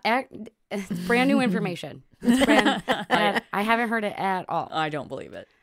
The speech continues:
Speaker 1: I told him I would stay for an extra however many days. We have some big stuff going on next week, I guess. Um,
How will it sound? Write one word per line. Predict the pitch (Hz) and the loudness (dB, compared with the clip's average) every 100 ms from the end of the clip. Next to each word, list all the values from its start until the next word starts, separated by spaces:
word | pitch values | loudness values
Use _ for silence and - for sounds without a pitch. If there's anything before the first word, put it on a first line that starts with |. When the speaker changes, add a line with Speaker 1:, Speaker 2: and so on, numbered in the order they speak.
| _ - | _ -6
Speaker 1:
I | 180 | -6
told | 185 202 | -4 -4
him | 208 | -2
I | 196 | -4
would | 180 175 | -6 -8
stay | - 175 | -6 -6
for | 170 165 | -6 -8
an | 156 | -8
extra | 160 - 160 151 147 151 _ _ _ _ | -10 -8 -6 -4 -6 -12 _ _ _ _
however | - 170 160 | -6 -4 -4
many | 165 160 156 | -4 -6 -6
days. | 151 147 | -8 -8
We | 151 | -10
have | 151 147 | -10 -10
some | 156 151 147 - | -10 -10 -12 -14
big | - 147 | -12 -12
stuff | - 156 - | -10 -10 -10
going | 156 147 147 | -10 -10 -10
on | 143 143 _ _ _ _ | -12 -14 _ _ _ _
next | 165 160 - | -12 -12 -12
week, | 160 156 | -12 -10
I | 156 | -10
guess. | 156 151 151 - _ _ _ _ _ _ - | -6 -8 -8 -18 _ _ _ _ _ _ -10
Um, | 147 143 139 | -8 -8 -10